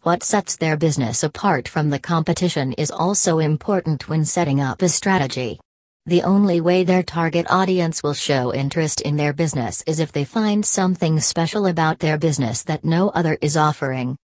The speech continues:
Thus, strategizing their marketing efforts can help business owners in many ways, especially point them in the direction where they should be going with these efforts.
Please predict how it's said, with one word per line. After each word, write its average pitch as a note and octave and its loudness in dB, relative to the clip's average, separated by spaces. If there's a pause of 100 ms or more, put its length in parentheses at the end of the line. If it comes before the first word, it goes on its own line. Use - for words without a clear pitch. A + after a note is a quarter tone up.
(380)
Thus, G#3 0 (220)
strategizing D#3+ 0
their D3 0
marketing E3+ 0
efforts - -2
can G3 0
help A#3+ 0
business E3+ 0
owners G3 0
in E3+ 4
many F3+ 4
ways, A2+ -2 (200)
especially G3+ 0
point F3+ -2
them D#3+ 2
in D#3 0
the D#3 2
direction D#3 0
where C#3+ 0
they C#3+ 0
should D3+ -2
be D3+ -2
going E3 2
with D#3 -2
these D#3 -2
efforts. C#3 -2